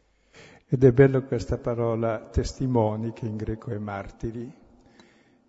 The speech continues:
eh, vuol dire uno che si ricorda, cioè, noi portiamo nel cuore, viviamo dei ricordi che abbiamo dentro, portiamo nel cuore Lui che ci ha amato così, lo amiamo anche noi,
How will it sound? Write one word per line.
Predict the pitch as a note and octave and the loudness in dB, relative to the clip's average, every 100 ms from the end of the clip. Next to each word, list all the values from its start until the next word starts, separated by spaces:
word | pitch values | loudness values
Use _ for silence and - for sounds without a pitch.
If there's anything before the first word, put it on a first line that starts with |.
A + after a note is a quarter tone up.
| _ _ | _ _
eh, | D#3 A2+ A2 | -6 -4 -2
vuol | A2+ | -2
dire | A#2+ C3 B2+ | 0 2 2
uno | B2+ C3 | 2 0
che | A#2+ A2+ | -2 -4
si | - A#2 | -4 -6
ricorda, | A2 G#2+ A2+ F#2 F2+ - G2 F#2+ - - - - _ _ _ _ _ _ _ _ _ _ _ | -6 -6 -6 -6 -8 -14 -12 -12 -14 -20 -20 -20 _ _ _ _ _ _ _ _ _ _ _
cioè, | A#2 | -6
noi | C3+ D#3+ | -4 -2
portiamo | C#3+ C3 - A#2+ A#2 | -2 -2 0 0 0
nel | A2+ G#2+ | -2 -4
cuore, | - G#2+ F#2+ G#2+ - | -4 -4 -4 -6 -6
viviamo | A2+ G#2 G#2+ A2 | -6 -2 -2 -2
dei | G2+ G#2 | -4 -4
ricordi | F#2+ - A2 G2+ G2+ | -6 -4 -4 -4 -8
che | A2+ | -8
abbiamo | F#2+ G2+ G#2 | -8 -6 -6
dentro, | G2 G2+ - | -6 -8 -10
portiamo | - A#2+ - C3+ C#3 | -8 -8 -4 -4 -2
nel | C3 A#2+ A2+ | -2 -4 -4
cuore | - C#3 C#3 - | -2 0 0 -4
Lui | C3 A#2+ C3+ B2 F#2+ F#2+ - - _ _ | -8 -6 -6 -6 -8 -12 -20 -20 _ _
che | - | -12
ci | G#2+ A#2 | -8 -6
ha | G#2 | -6
amato | G#2 G#2+ G#2 | -6 -8 -10
così, | - G#2 A#2 | -10 -8 -8
lo | A#2 | -6
amiamo | G#2+ G#2+ G#2+ | -6 -6 -8
anche | G#2+ G#2 G#2+ | -8 -8 -6
noi, | A#2 A2 | -4 -6